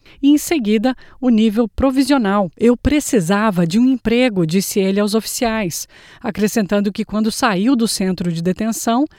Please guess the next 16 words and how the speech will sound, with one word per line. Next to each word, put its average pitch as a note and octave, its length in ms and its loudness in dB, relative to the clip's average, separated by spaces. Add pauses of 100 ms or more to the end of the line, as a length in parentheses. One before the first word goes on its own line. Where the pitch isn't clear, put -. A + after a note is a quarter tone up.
(240)
ele C4 160 2
se - 160 -6
candidatou C4+ 560 0
a C4 80 2
muitas C4+ 360 0
vagas G#3 540 -2
de G3+ 100 -4
emprego, G3 480 -6 (220)
mas A#3 240 -2
que D#4+ 120 -2
todas G#3+ 560 0 (220)
exigiam A3+ 540 0
uma A#3 160 -4
carteira G3+ 420 -2
de - 120 -4
motorista. A3 600 -2